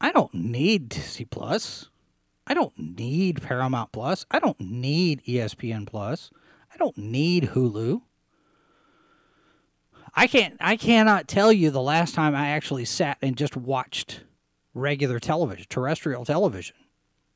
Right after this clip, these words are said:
We don't have it. We have some of the streaming services because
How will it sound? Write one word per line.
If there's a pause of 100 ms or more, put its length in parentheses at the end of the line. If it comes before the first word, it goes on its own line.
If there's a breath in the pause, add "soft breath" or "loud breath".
(160)
We
don't
have
it. (840 loud breath)
We
have
some
of
the
streaming
services
because